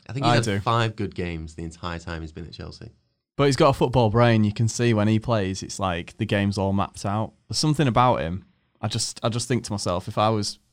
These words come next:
Speaker 2: I'd want him in my five-a-side team. You know, he looks like a player. Technically, I think he's got it as well. And the same with Willian, actually. I just, I think he's brilliant. I think, like, you just look at some of the stuff he does.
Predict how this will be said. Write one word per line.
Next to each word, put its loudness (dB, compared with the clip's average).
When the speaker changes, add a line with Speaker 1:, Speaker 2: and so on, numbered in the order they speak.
Speaker 2:
I'd 0
want -2
him -2
in -4
my -4
five-a-side -6
team. -6
You -6
know, 0
he 0
looks -2
like 0
a -10
player. -4
Technically, -4
I -6
think -12
he's -16
got -12
it -14
as -14
well. -8
And -4
the 2
same 4
with 2
Willian, 6
actually. -2
I -4
just, -8
I -6
think -10
he's -8
brilliant. -6
I -6
think, -8
like, -10
you -14
just -14
look -6
at -10
some -6
of -4
the -4
stuff -6
he -6
does. -6